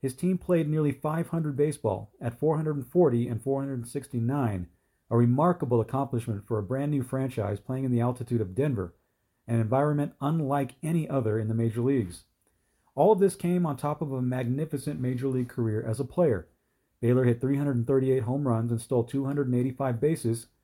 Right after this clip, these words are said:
at six-foot-one and about two hundred pounds, no less, over a nineteen-year M L B career during which he won an M V P award in nineteen seventy-nine with the Angels and was a three-time Silver Slugger Award winner. It's long past time that Don Baylor's number twenty-five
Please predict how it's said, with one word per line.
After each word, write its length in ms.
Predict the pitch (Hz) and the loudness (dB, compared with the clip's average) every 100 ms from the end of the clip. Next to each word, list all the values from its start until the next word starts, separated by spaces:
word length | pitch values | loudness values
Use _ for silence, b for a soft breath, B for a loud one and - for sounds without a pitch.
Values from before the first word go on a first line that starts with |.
| _ _ 110 | _ _ -8
at 140 | 104 | -6
six-foot-one 640 | 131 123 - 117 110 123 | -4 -4 -4 -2 0 2
and 100 | 117 | 0
about 240 | 107 101 - | 0 -2 -2
two 140 | 143 | 2
hundred 260 | 120 117 - | 2 2 0
pounds, 320 | 135 151 117 | -4 -4 -2
no 140 | 101 | -4
less, 260 | 92 92 - _ _ _ _ _ _ - | -4 -6 -10 _ _ _ _ _ _ 0
over 240 | 156 190 | 2 4
a 40 | |
nineteen-year 600 | 170 160 170 180 156 135 | 2 0 0 0 2 0
M 220 | 151 123 139 | 0 0 0
L 80 | |
B 160 | 139 135 | 0 0
career 460 | 123 120 135 139 120 | 0 2 4 4 4
during 240 | 123 120 | 2 2
which 180 | 120 123 | 2 0
he 80 | 120 | 0
won 300 | 113 135 127 | 0 0 2
an 120 | 120 | 2
M 200 | 127 131 | 0 2
V 120 | 123 | 0
P 200 | 117 175 | 0 0
award 340 | 165 117 117 | 2 4 4
in 80 | 107 | 2
nineteen 320 | 113 113 117 | -2 -4 -4
seventy-nine 840 | 101 110 107 104 104 123 151 151 143 _ _ _ | -6 -6 -6 -6 -4 -2 -2 -2 -4 _ _ _
with 100 | 113 | -4
the 140 | 113 139 | -4 0
Angels 480 | 170 139 120 131 | 2 2 2 0
and 240 | - 123 120 | 0 0 2
was 160 | 117 | 2
a 60 | 117 | 0
three-time 580 | 120 143 165 147 127 127 | -2 -4 -4 -2 -2 -2
Silver 320 | - 127 123 | -2 -2 -2
Slugger 380 | - 156 135 117 | 0 0 2 2
Award 280 | 104 104 98 | 2 0 -2
winner. 280 | 98 92 - _ _ _ _ _ _ _ - | -4 -6 -10 _ _ _ _ _ _ _ -4
It's 180 | 143 | -4
long 360 | 120 143 170 175 | 0 2 4 2
past 340 | 156 151 135 | 0 -6 -6
time 320 | - 135 120 104 | -4 -2 0 -2
that 100 | 92 | -2
Don 260 | 117 131 | -2 0
Baylor's 340 | 120 123 123 110 | 2 2 2 0
number 260 | 117 139 | 0 0
twenty-five 720 | 131 147 127 120 151 135 107 | -2 -2 -2 -2 -2 0 -2